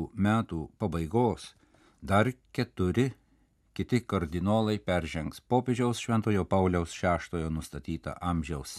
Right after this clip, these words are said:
slenkstį, numatantį, kad sukakus aštuoniasdešimtiesiems metams kardinolai nebegali dalyvauti popiežiaus rinkimuose konklavoje. Tarp jų kardinolų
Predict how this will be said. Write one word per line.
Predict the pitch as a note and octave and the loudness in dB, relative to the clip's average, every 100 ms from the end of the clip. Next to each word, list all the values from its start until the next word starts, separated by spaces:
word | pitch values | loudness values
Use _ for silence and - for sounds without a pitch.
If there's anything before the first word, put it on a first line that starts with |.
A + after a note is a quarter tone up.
| - | -10
slenkstį, | - G2+ A2 A#2+ - A#2 | -2 2 4 2 -2 -2
numatantį, | F2+ C#2 D#2 G#2+ G#2 G2+ - F#2 | -2 -2 -2 -2 -2 -6 -6 -8
kad | D#2+ - | -8 -10
sukakus | - - D#2 E2 F#2+ G#2+ A#2+ A2+ - _ | -12 -12 -6 0 2 2 -2 -8 -12 _
aštuoniasdešimtiesiems | - - - G#2 G2 F#2 G2 G#2+ B2 A#2+ B2 A2+ C3 | -8 -6 0 4 4 4 2 2 0 0 0 2 2
metams | B2 B2 B2+ - - - - - - - | 2 4 2 2 -8 -20 -20 -20 -20 0
kardinolai | C#3+ A#2 G#2 G2 F#2+ F2+ F2 - | 2 4 4 4 2 0 -4 -6
nebegali | G#2+ G#2 F2+ E2+ E2 E2+ | -4 0 0 0 -2 -2
dalyvauti | E2+ D2+ C#2+ D#2 D2+ D2 | -4 -4 -4 -6 -6 -10
popiežiaus | C#2+ - F#2+ - E2 D#2 C#2 | -10 -2 -2 -2 -4 -6 -8
rinkimuose | D2 C#2+ D2 G2+ F#2 E2+ E2+ E2 - _ _ - | -10 -10 -4 0 0 -2 -4 -6 -10 _ _ -2
konklavoje. | F2+ E2+ G#2 F2 B1 A#1 - - _ _ _ _ - | -2 0 0 0 -2 -10 -16 -20 _ _ _ _ 0
Tarp | C3+ - | 0 2
jų | A2+ A#2+ B2 - _ _ _ _ | 4 4 4 -4 _ _ _ _
kardinolų | - E2 E2 D#2+ G2+ B2 C3 | -4 -2 -2 0 2 2 0